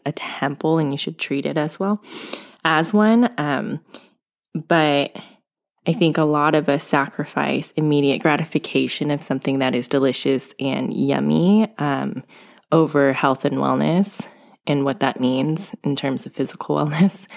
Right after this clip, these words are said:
Um, but a good way to assess whether or not your physical wellness dimension is adequate or at a level that you're happy with is asking yourself, are you eating foods that make you feel good? And if not,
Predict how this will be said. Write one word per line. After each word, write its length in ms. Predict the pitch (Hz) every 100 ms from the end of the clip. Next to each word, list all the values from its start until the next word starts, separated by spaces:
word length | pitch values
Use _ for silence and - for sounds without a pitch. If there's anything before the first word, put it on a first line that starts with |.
| - - - _
Um, 380 | 156 147 143 139
but 340 | 175 160 143 - - _
a 80 | 165
good 400 | 151 - 160 151
way 560 | 151 143 135 127 123 139
to 680 | - - 143 131 - - - - _ _ -
assess 500 | 160 - 143 139 -
whether 340 | 135 139 139
or 40 |
not 360 | 135 131 127 -
your 140 | 139
physical 640 | 139 - 131 151 - 135 135
wellness 460 | 135 127 123 123
dimension 720 | - 127 117 - - 139 139 - - _ _ -
is 600 | 135 127 117 - - - _ _ _ _ _ _ _ _ _ _ -
adequate 680 | 147 135 135 - 139 131
or 120 | - 135
at 140 | 131
a 60 | 135
level 340 | 135 131 135
that 180 | 131 -
you're 120 | 131
happy 500 | 131 - 131 - 143
with 260 | 143 131 139
is 180 | 127 -
asking 400 | 139 - - 143
yourself, 420 | 139 - 135 -
are 60 | 160
you 200 | 165 165
eating 320 | 147 147 147
foods 480 | 147 135 131 131 -
that 200 | 127 -
make 240 | 123 -
you 120 | 143
feel 260 | 139 139 139
good? 300 | - 139 -
And 100 | 175
if 240 | 170 160
not, 460 | 156 139 143 156